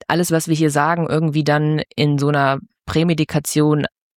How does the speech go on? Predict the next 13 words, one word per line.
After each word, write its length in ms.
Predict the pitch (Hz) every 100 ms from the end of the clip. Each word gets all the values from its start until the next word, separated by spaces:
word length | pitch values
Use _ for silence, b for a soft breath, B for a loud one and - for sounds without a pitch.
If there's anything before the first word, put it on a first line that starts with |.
| _ _ _ _ -
unbedingt 560 | 202 202 160 165 -
anzuwenden, 680 | 160 208 165 143 139 143 165
weil 120 | 143
die 80 | 135
Zeit 260 | - 147 151
hat 140 | 160
man 160 | 156 143
dafür 320 | 135 - -
einfach 300 | 127 - 131
realistisch 500 | 131 127 131 - -
nicht. 220 | 127 -
Aber 140 | 131 139
vielleicht 500 | 143 143 170 190